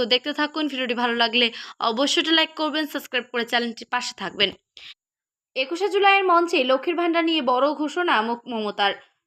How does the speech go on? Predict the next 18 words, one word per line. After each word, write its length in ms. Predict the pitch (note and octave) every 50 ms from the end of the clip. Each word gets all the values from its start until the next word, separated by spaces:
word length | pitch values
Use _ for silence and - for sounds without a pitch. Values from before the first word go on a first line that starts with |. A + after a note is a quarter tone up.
| _ _ -
স্বস্তিতে 480 | - - D#4 D#4+ D#4+ F#4+ F#4 F4+ F#4 D4 A#3+
বাংলার 380 | A3+ A#3 A#3 B3 B3 A#3+ A#3 A#3
মহিলারা। 420 | A3+ A3+ A3+ G#3 G#3 G3+ G3 F3+ - - - - - - _ _
লক্ষ্মীর 320 | B3 C4+ D4 C#4+ G4 G#4+ G4+
ভাণ্ডার 220 | G#4+ G4+ G#4+ G#4+
প্রকল্পের 440 | G#4+ G4+ F#4+ G4 F#4+ F#4+ F#4+ F#4+ F#4
কারণেই 440 | F#4 F4 E4+ E4+ E4+ E4+ D4+ C#4 D#4+
বাংলায় 340 | E4 F4 E4 D4+ D4 C#4+ C#4 -
তৃণমূল 380 | D#4+ E4+ E4+ F4+ F4+ F#4+ F#4+
কংগ্রেসের 540 | F#4 F#4 E4+ E4 E4+ E4+ E4 - E4+ C#4+ C4+ C#4 - - - - _ A3 G3+
জয় 280 | - D4 D#4 E4+ F#4 G4+ F#4+
জয়াকার, 640 | D4 D#4+ F4+ E4+ E4 D#4+ D#4 D#4 D#4 C4 G#3 G#3 A3 G#3+ - - _ _ _ _ _ _ _ _ _ _ _ _ _ _ _ _ _ _ _ _ _ _ _ _ _
সেই 260 | - - F4+ F4+ G#4 G4+
কথা 260 | G4+ F#4+ F#4 F#4 G4+ G#4
মেনে 260 | F#4 E4+ E4+ D#4+ E4
নিয়েছে 320 | D#4 D#4 C#4+ C4+ C4+ - B4
মমতা 320 | B4 A4 E4 C#4 A3+ A3
বন্দ্যোপাধ্যায়ও। 720 | G3 F#3 F#3 F#3 F#3 - - F3+ F3+ F#3 A#3+ A3 G#3 G3